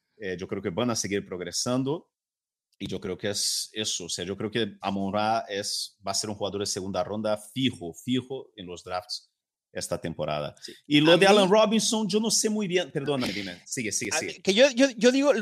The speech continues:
Speaker 2: nada más para complementar lo de Amon-Ra Saint Brown, a mí no me extrañaría que eventualmente empecemos a verlo yéndose a finales de primera ronda, quizá
Speaker 1: Wow.
Speaker 2: principios de segunda, ¿eh? Pero, porque, eh, eh,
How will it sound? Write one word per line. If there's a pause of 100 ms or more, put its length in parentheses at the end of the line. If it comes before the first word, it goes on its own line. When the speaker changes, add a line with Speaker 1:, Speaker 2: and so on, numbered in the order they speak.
Speaker 2:
nada
más
para
complementar
lo
de
Amon-Ra
Saint
Brown,
a
mí
no
me
extrañaría (800)
que
eventualmente
empecemos
a
verlo
yéndose
a
finales
de
primera
ronda, (340)
quizá
Speaker 1:
Wow.
Speaker 2:
principios
de
segunda,
¿eh?
Pero,
porque,
eh, (160)
eh,